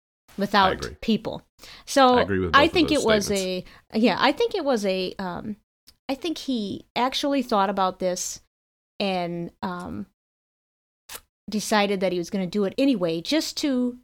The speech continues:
Speaker 1: raise awareness w-, to his however many million followers, like, it's important to vote, and I'm willing to take a
Speaker 2: Right.
Speaker 1: fine, or I'm willing to go to jail, or whatever it is,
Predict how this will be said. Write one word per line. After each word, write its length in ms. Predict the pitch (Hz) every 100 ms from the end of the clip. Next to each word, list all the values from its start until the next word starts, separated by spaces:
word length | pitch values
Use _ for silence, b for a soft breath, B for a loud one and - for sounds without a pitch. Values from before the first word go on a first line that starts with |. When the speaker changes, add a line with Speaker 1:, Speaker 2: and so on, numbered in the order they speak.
| _
Speaker 1:
raise 480 | 208 208 196 185 - - _ _ _ _
awareness 720 | 214 220 233 226 160 160 - - b b b
w-, 140 | 202 -
to 160 | 240
his 280 | 208 190 185
however 360 | 214 202 226 240
many 260 | 220 208
million 400 | 190 196 233 247
followers, 680 | 247 226 208 180 160 165 175
like, 280 | 170 160 -
it's 180 | 202 -
important 420 | 247 254 262 214 208
to 80 |
vote, 280 | 190 214 202
and 120 | 208 185
I'm 160 | 202
willing 340 | 208 240 262 247
to 100 | 240
take 240 | - 277
a 40 | -
Speaker 2:
Right. 80 |
Speaker 1:
fine, 500 | - 262 247 175 175 -
or 120 | 208
I'm 140 | 196
willing 280 | 185 214 262
to 80 | 254
go 220 | 240 254
to 120 | 240
jail, 500 | 202 - 196 262 170
or 120 | 170 175
whatever 360 | 180 185 185
it 80 | 180
is, 320 | 196 160 165